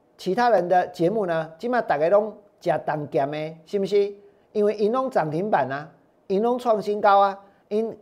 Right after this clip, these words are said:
差不多就是赢三倍、赢五倍啊，是不是？如果你今天打电话去任何一家投顾，业务人员电话接起来，告诉你说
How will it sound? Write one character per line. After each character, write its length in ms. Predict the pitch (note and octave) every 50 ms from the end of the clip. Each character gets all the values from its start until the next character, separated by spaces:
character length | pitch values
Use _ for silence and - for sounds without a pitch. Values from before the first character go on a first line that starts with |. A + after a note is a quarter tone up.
| _ -
差 100 | E3+ E3
不 80 | F#3 F#3+
多 220 | E3 G3+ G3+ G3
就 100 | F#3+ F#3
是 240 | - F#3 F3+ E3+ E3+ - - _ _ _ _ -
赢 200 | G3+ G3+ G3+ G3
三 260 | G3 - G#3 G3 G3 G3
倍、 260 | - G3+ G3 F#3+ G3
赢 180 | F#3 F#3 F3+ F#3 D#3
五 120 | D#3+ D#3
倍 220 | D#3 E3+ F3 F3 F3
啊， 240 | F3 E3+ E3+ E3 -
是 160 | - - A#3 A3
不 40 |
是？ 280 | G#3 G3+ A3+ A3+ A3+ A3+ - - _ _ _ _ -
如 160 | E3+ A#3+ D#4
果 140 | E4 D4 A3+
你 100 | G3 F3+
今 160 | F#3+ B3+ C4+
天 160 | C#4 C#4 C4+
打 180 | C#4 - D#3 D#3
电 160 | G3+ G#3+ G#3+
话 120 | G#3 G3+
去 280 | G3 G3+ G3+ D#3+ - - - _ _ _ _ _ _ _ _ _ _ _ _ _ _ _ _ _ _ _ _ -
任 200 | A3 C#4+ C4+ A#3
何 120 | A3+ A#3
一 20 |
家 160 | A3 B3 A#3 A#3
投 160 | - F3 F3
顾， 240 | E3 G3+ E3+ C3 - - - _ _ _ _ _ _ _ _ _ _ _ _ _ _ _ _ _ _ _ _ _ _ _ _ _ -
业 160 | A3+ A#3+ B3
务 100 | B3 A#3
人 160 | G#3 F#3 F3
员 140 | E3+ E3+ F3
电 180 | F3 G#3 G#3+ G#3
话 140 | G3 F#3+ -
接 180 | F#3 F#3 F#3+
起 140 | F#3+ - C3+
来， 120 | - G2 -
告 180 | - E3+ E3+
诉 120 | E3 E3+ D3
你 120 | A#2+ G#2+
说 340 | G#2+ - C#3 C3+ C#3+ - -